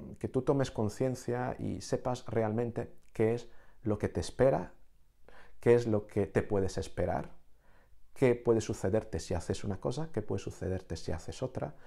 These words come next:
Obviamente esto no implica, yo no quiero meterte miedo, pero simplemente quiero darte la oportunidad de tomar decisiones con conciencia. Esta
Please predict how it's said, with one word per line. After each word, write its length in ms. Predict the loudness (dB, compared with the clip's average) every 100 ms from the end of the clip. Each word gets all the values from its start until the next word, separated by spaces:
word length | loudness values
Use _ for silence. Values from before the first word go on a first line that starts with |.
| -16 -16 -16 2
Obviamente 840 | 6 8 8 6 4 0 -2 -2 -6 2
esto 400 | 4 4 0 0
no 640 | 2 2 4 6 4 0 -8 -10 0
implica, 800 | 2 2 4 2 2 -2 -2 -6 -18 -18 -18 -20 -20 -20 2
yo 140 | 4
no 160 | 4 2
quiero 280 | 4 4 2
meterte 480 | 0 0 0 0 0
miedo, 420 | 2 4 2 -4 -10 -20 -20 -8
pero 140 | -2 0
simplemente 500 | 0 0 0 0 0
quiero 460 | 2 2 0 -6 -16 -20 -20 -18 -4
darte 540 | 0 0 0 0 2
la 160 | 2 2
oportunidad 800 | 2 0 0 -4 -4 -2 -4 -6 -12 -12 -10
de 100 | -4
tomar 300 | 0 2 0
decisiones 420 | -2 0 0 0
con 140 | -4
conciencia. 640 | -4 -6 -6 -8 -10 -16 -18 _ _ -18 -16 -16 -18 0
Esta 460 | 2 4 2 2